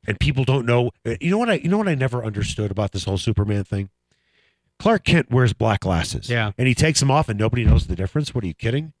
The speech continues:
Speaker 2: Well, it's like you
Speaker 1: I
Speaker 2: didn't,
Speaker 1: mean,
Speaker 2: you
Speaker 1: that,
Speaker 2: didn't
Speaker 1: that, that's
Speaker 2: recog-
Speaker 1: as bizarre, that's as bizarre as some of the characters in Star Wars.
Speaker 2: Well, you didn't, you didn't
Speaker 1: You didn't
Speaker 2: recognize,
Speaker 1: know?
Speaker 2: you didn't recognize billionaire th-, philanthropist Bruce Wayne out of his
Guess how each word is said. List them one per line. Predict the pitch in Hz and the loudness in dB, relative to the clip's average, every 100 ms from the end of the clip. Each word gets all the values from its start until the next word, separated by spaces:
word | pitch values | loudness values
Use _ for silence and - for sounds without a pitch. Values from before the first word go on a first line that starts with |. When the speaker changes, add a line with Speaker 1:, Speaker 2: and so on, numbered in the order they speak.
| - | -2
Speaker 2:
Well, | 196 | 0
it's | 151 | 0
like | 160 131 | 0 0
you | 135 131 | 0 2
Speaker 1:
I | |
Speaker 2:
didn't, | 156 160 | 2 2
Speaker 1:
mean, | 147 | 2
Speaker 2:
you | 170 | 2
Speaker 1:
that, | 170 | 4
Speaker 2:
didn't | |
Speaker 1:
that, | 202 185 | 4 4
that's | 247 247 | 4 4
Speaker 2:
recog- | |
Speaker 1:
as | 220 | 0
bizarre, | 147 190 123 180 180 185 185 - - | 2 2 4 4 4 4 2 -2 -6
that's | 165 214 233 | 0 2 2
as | 233 170 | 0 2
bizarre | 185 160 170 175 | 2 4 4 4
as | - | 2
some | 180 165 | 2 2
of | |
the | 151 | 0
characters | - 185 180 143 120 | 2 2 2 2 2
in | 147 | 0
Star | - 202 202 | 0 2 4
Wars. | 95 69 - - - | 2 -2 -12 -20 -4
Speaker 2:
Well, | 147 | 0
you | 127 | 2
didn't, | 127 143 135 | 2 0 -2
you | 135 | -2
didn't | 139 147 131 | 0 0 0
Speaker 1:
You | 139 | 2
didn't | 190 | 2
Speaker 2:
recognize, | 240 139 139 | 2 0 2
Speaker 1:
know? | 202 233 - - - - _ _ _ _ - | 2 0 -2 -8 -8 -20 _ _ _ _ -4
Speaker 2:
you | 143 | 0
didn't | 151 143 131 131 | 2 0 -2 -8
recognize | 127 147 151 135 139 117 | -4 -2 0 -2 -2 -2
billionaire | 139 139 135 135 131 | 0 0 2 0 -4
th-, | - - - | -8 -20 -6
philanthropist | 131 135 - 113 - 127 - - | -4 -4 -6 -16 -8 -8 -8 -10
Bruce | 123 123 - | -8 -8 -12
Wayne | 107 107 120 135 151 | -14 -10 -8 -8 -8
out | 123 117 | -8 -8
of | 110 | -10
his | 104 - | -16 -18